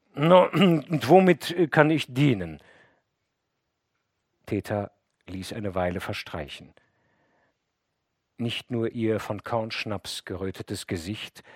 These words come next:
auch ihre Stimme begann langsam zu erblassen. „Aber ich bin ja mit Erlaubnis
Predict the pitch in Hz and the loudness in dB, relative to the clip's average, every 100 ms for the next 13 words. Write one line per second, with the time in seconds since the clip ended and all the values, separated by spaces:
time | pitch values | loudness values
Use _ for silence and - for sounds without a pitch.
0 | - _ _ _ - 110 113 120 110 - | -20 _ _ _ -2 -2 0 -6 -4 -6
1 | - 151 107 78 - - 101 104 110 98 | -4 -6 -6 -10 -14 -10 -6 -4 -4 -4
2 | 98 92 95 95 - 113 104 98 113 110 | -4 -8 -10 -10 -10 -10 -8 -4 -4 -4
3 | - - _ _ _ _ _ _ _ _ | -10 -20 _ _ _ _ _ _ _ _
4 | _ _ _ _ _ _ _ _ _ _ | _ _ _ _ _ _ _ _ _ _
5 | _ _ _ - 107 117 120 - 147 143 | _ _ _ -10 -8 -8 -10 -6 -2 0
6 | 131 127 - - - _ _ _ 127 - | 0 0 -4 -20 -20 _ _ _ -10 -8
7 | 113 135 131 - 113 - | -4 -4 -4 -8 -14 -12